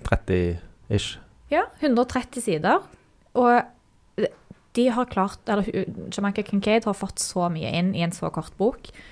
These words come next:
Speaker 2: at jeg synes, eh, bare det er grunn nok til å kalle det et mesterverk. For hun, ehm, setter opp, eh, eh, tema som, eh, koloniali-, kolonialisme. Ehm,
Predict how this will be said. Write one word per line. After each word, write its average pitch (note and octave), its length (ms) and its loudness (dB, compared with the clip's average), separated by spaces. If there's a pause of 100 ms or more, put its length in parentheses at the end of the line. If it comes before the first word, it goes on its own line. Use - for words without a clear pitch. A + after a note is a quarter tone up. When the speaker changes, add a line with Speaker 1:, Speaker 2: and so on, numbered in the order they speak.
(160)
Speaker 2:
at F#3+ 120 0
jeg F#3 100 0
synes, F#3 340 0
eh, F3+ 220 4 (280)
bare F#3 240 6
det F#3 120 4 (580)
er G3 160 6
grunn F#3 220 4
nok - 240 -2
til F3+ 100 4
å F3 60 -2
kalle D#3 240 0
det E3+ 100 2
et - 80 -8
mesterverk. - 640 -6 (600)
For G#3+ 240 0
hun, A#3+ 220 6 (100)
ehm, G#3 720 6 (460)
setter - 880 0
opp, - 420 -4
eh, F3+ 400 4 (400)
eh, D#3+ 240 0
tema F#3+ 400 4
som, F3 800 -2
eh, F3+ 580 -2 (100)
koloniali-, F3 760 0
kolonialisme. F#3 840 0 (1000)
Ehm, F3 580 4